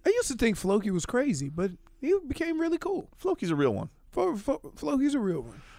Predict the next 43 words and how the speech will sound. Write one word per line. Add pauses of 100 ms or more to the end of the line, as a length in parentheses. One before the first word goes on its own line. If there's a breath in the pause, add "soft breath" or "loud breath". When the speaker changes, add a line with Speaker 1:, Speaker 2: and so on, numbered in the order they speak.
(200 soft breath)
Speaker 2:
Let's
get
to
some
headlines
here,
brought
to
you
by
the
new
Palmetto
Ford
Truck
Super
Center.
Why
buy
your
truck
at
a
car
store?
Palmetto
Ford. (140)
Speaker 1:
We (280)
know (480)
trucks.
Speaker 2:
Panthers
lost,
uh,
five
four
yesterday (160)
in
overtime. (220)
Paul
Maurice
was
pissed. (720)
Speaker 1:
Kinda.